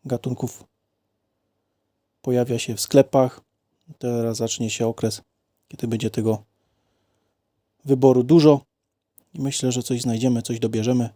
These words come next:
takiego, żeby mogło tutaj zasiedlić ten zbiornik na spokojnie. I żeby znowu zrobiło się dużo ciekawiej i dużo bardziej kolorowo, niż jest teraz.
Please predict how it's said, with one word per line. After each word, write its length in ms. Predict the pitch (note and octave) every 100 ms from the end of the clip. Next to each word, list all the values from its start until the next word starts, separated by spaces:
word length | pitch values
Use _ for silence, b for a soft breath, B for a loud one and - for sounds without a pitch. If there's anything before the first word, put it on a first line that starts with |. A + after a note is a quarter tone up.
| _ _ _ _ _ _
takiego, 520 | - G#2 C3+ A#2+ A#2 A#2+ _ _ _ -
żeby 300 | C3 B2 A#2+
mogło 260 | B2 A#2+
tutaj 300 | A#2 - A2+
zasiedlić 640 | A2+ A2 - A#2 G#2+ G#2 - _ _ _ _ _ _
ten 160 | - A2
zbiornik 480 | A#2 B2+ B2+ B2 A2+
na 120 | A2+
spokojnie. 520 | - - B2 A#2+ A2+ - _ _ _ _ _ _ _ _ _ _ _ _ _ _ _ _ _ _ -
I 60 |
żeby 240 | D3 C#3 C3
znowu 240 | C#3 C3+
zrobiło 320 | B2+ B2+ C3
się 240 | B2+ B2 A#2 - _ _ _
dużo 320 | C#3 B2+ C3 B2
ciekawiej 560 | B2 C#3 C3 B2+ A#2+ B2 _ _ _ _ _ -
i 180 | B2 A#2
dużo 300 | B2 B2+ A#2
bardziej 320 | A#2 A#2 A2+
kolorowo, 520 | - A2+ A#2 A2+ A2 - _ _ _ -
niż 140 | A2+
jest 160 | A2 -
teraz. 360 | G#2 F#2+ -